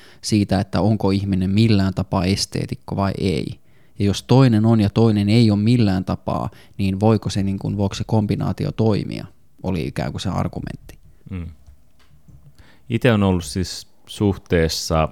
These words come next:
Speaker 2: missä, niinku, on ehkä noita just tollasia naisten ja miesten stereotyyppisiä asemia, niinku, ne on kolissut keskenään.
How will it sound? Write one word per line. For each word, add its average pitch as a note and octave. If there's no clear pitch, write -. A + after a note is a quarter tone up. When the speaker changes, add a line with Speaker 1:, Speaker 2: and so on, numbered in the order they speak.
Speaker 2:
missä, F2
niinku, D#2+
on F2
ehkä E2+
noita D#2+
just D#2
tollasia D2
naisten D#2+
ja D2
miesten D#2
stereotyyppisiä D#2
asemia, E2
niinku, E2
ne F#2
on E2
kolissut E2
keskenään. C#2